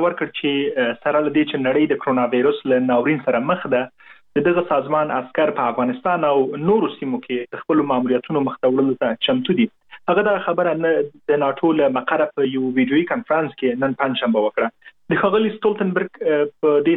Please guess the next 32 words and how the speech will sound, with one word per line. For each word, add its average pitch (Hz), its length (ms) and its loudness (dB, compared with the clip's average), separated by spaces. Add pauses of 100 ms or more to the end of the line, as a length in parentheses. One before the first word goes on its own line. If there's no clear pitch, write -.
څه - 160 -4
کم 160 200 -2
یو 127 120 0
ساعته 131 320 -2
کنفرانس 143 460 -2
کې 139 180 -2
دوه 139 160 4
درې 180 160 2
پوښتنې 165 340 -4
د 156 120 -2
افغانستان 240 400 -2
په - 100 0
اړه 139 180 0
هم 151 120 -2
وشوې. 151 320 0 (500)
یوه 170 200 4 (240)
له 147 140 2
افغانستانه 139 500 -2
د 147 160 -2
پوځیانو 147 400 2
د 135 100 0
کمولو 143 480 2
پروسه 139 300 0
وه 180 200 4
چې 156 100 0 (280)
ښاغلي 143 400 2 (240)
سټولټنبرګ 131 580 0
یې 123 140 -4
په 117 100 -2
ځواب 127 220 2
کې - 160 -2
وویل. 107 360 0